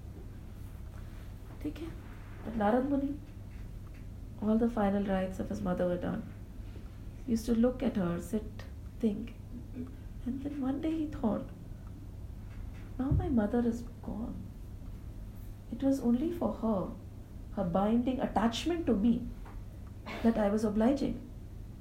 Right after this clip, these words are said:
Why am I still here now? What is stopping me now? There is nothing to stop me now." He started walking. This little boy of five, who had no sense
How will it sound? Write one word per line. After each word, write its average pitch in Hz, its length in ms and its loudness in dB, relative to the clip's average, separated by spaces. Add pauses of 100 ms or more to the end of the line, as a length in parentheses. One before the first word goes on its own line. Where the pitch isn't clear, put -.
(560)
Why 208 220 2
am 269 120 0
I - 20 2 (100)
still 254 260 -2
here 233 220 2
now? 247 100 0 (1120)
What 269 200 2
is - 100 0
stopping 285 400 2
me 370 60 4
now? 403 180 6 (1600)
There 208 180 0
is 247 100 6
nothing 202 300 2
to 285 100 2
stop 427 320 4
me 466 120 8
now." 233 100 6 (2250)
He 466 140 8
started 254 400 4
walking. - 360 -2 (1600)
This - 160 -2
little 349 280 2
boy 233 180 8
of 220 140 2
five, 208 340 6 (1200)
who 277 80 8
had 277 160 10
no 359 200 8
sense 240 280 8